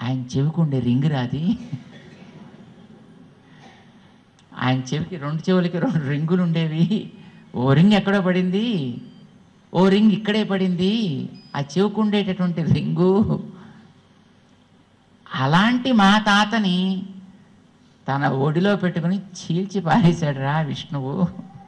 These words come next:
"నువ్వు కదా నేనా చేసేది పిచ్చి తండ్రి" అని మెల్లిగా ఆయన భుజం మీద చెయ్యి వేసి జార్చిగా భుజాన్ని దువ్వి,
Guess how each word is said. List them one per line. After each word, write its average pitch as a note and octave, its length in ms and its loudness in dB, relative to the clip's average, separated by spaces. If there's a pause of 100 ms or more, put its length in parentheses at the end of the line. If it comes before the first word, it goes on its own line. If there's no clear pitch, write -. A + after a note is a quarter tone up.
(1300)
"నువ్వు C#3+ 280 -2
కదా D3+ 260 2
నేనా D#3+ 340 -2
చేసేది D3 420 -4
పిచ్చి D#3+ 240 -8
తండ్రి" C3+ 440 -6
అని D3 220 -6 (1200)
మెల్లిగా D3+ 300 2
ఆయన D3 140 0
భుజం C3+ 320 0
మీద D3 140 0
చెయ్యి D#3 420 2
వేసి C#3+ 440 0 (560)
జార్చిగా D3+ 460 -2
భుజాన్ని C3+ 500 -2
దువ్వి, B2 480 -6